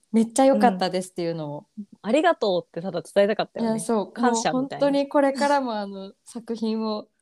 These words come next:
Speaker 1: 生み出してくださいっていう気持ちやったもんね。
Speaker 2: そうね、次回作お願いします的な気持ちがこう、ちゃんと伝わったのは良かったね。
Speaker 1: そう。
Speaker 2: 頑張りますみたいな書いてくれてたしね。
Speaker 1: あ、そうだね。
Speaker 2: ストーリーにね。
Speaker 1: うん。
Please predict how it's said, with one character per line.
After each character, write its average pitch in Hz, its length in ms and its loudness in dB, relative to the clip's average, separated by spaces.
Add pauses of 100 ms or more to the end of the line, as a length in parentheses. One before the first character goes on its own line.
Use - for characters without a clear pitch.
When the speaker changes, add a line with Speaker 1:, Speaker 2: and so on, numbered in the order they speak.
(120)
Speaker 1:
生 247 60 -10
み 233 160 -2
出 247 140 0
し 262 80 -12
て 214 100 -8
く 220 140 -16
だ 240 100 -4
さ - 200 -6
い 98 140 -4
っ - 40 -20
て 190 80 -2
い 175 60 4
う 175 40 -2
気 175 100 -6
持 180 120 -8
ち 180 100 -10
や 180 60 -6
っ 180 40 -12
た 160 120 -10
も 151 100 -8
ん 147 80 -6
ね。 170 120 -6 (260)
Speaker 2:
そ 302 140 -2
う 233 40 2
ね、 180 100 -2
次 208 140 0
回 453 220 2
作 277 180 0
お 185 100 2
願 202 220 -2
い 220 40 -4
し 214 120 -6
ま 214 100 -2
す - 80 -14
的 247 200 -2
な 226 80 -2
気 233 100 2
持 220 160 0
ち 220 160 -2
が 214 140 2
こ 196 520 0
う、 - 100 -20 (160)
ち - 80 -6
ゃ 233 40 0
ん 202 60 2
と 185 100 2
伝 233 220 2
わ 240 80 4
っ - 40 -8
た 247 80 2
の 196 80 -2
は 147 60 -4
良 151 60 -4
か 151 100 -4
っ - 80 -12
た 143 80 -14
ね。 147 100 -14
Speaker 1:
そ 226 100 4
う。 254 40 2
Speaker 2:
頑 294 80 4
張 302 60 6
り - 80 2
ま 339 100 2
す 294 80 -4
み 202 60 0
た 185 80 2
い - 20 2
な - 60 -8
書 330 80 4
い 247 60 2
て - 80 -12
く 165 100 -4
れ 160 60 -6
て - 100 -18
た - 120 -10
し - 80 -20
ね。 269 80 6
Speaker 1:
あ、 285 100 6
そ 277 200 2
う 240 40 4
だ 214 120 2
ね。 180 280 -4
Speaker 2:
ス 233 60 -12
ト 190 160 4
ー 175 40 2
リ 160 160 0
ー - 20 -4
に 143 160 -16
ね。 208 100 -4
Speaker 1:
う 202 40 -2
ん。 190 160 -6